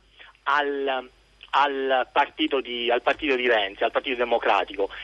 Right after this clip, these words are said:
E in questo senso vorrei sottolineare che la legge elettorale che era stata pensata per favorire il Partito Democratico alla fine rischia di favorire il Movimento Cinque Stelle, così,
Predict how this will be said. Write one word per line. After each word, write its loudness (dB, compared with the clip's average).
E 0
in -4
questo 0
senso -2
vorrei 0
sottolineare 0
che 0
la 2
legge 0
elettorale 0
che -6
era 0
stata 2
pensata 0
per 0
favorire 0
il -2
Partito -4
Democratico 0
alla 4
fine -4
rischia -2
di -6
favorire 2
il -2
Movimento -4
Cinque -4
Stelle, 2
così, -2